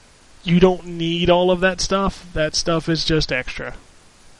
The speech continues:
You could have paid sixty dollars for BioShock and gotten everything you wanted out of that game without buying a season pass.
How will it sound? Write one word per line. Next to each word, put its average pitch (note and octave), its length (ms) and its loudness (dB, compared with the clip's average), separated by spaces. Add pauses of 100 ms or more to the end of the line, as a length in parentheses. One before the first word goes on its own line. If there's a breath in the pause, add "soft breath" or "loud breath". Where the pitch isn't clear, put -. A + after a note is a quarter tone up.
(600)
You F3+ 120 0
could G3 140 6
have D#3+ 140 0
paid E3+ 240 4
sixty E3+ 300 -2
dollars E3 320 2
for D#3 140 -4
BioShock D3+ 640 0
and D3+ 120 -12
gotten C#3+ 240 -6
everything D3 380 0
you D#3 100 -12
wanted C#3 280 -12
out C3 100 -8
of C3+ 80 -10
that C3+ 160 -12
game C#3 240 -12 (1120 soft breath)
without D#3 320 0
buying D3+ 240 -2
a C#3+ 40 -12
season D#3+ 300 -6
pass. - 400 -8